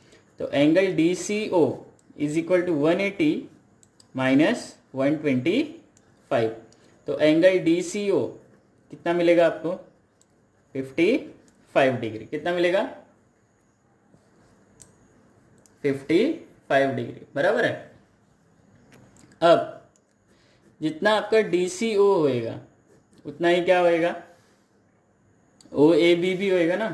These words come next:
क्योंकि क्या बोला है कि triangle ओडीसी, ओडीसी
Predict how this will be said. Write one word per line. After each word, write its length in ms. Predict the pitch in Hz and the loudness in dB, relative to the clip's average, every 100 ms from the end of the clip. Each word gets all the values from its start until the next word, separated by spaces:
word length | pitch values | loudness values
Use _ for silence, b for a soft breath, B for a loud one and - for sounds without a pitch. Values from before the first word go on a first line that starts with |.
| 143 | -8
क्योंकि 280 | - 151 185 | -12 -10 -4
क्या 180 | 185 180 | 0 2
बोला 200 | 180 175 | 4 4
है 60 | 175 | 2
कि 140 | 190 | -2
triangle 640 | 196 185 165 147 143 - - - _ _ _ _ _ _ - - | -2 2 4 4 4 2 -4 -14 _ _ _ _ _ _ -18 -2
ओडीसी, 600 | 156 165 208 202 - 98 - _ _ _ _ _ _ - | 0 2 2 0 -4 -8 -12 _ _ _ _ _ _ -4
ओडीसी 760 | 143 156 160 170 170 143 151 | 0 2 2 2 0 -2 -2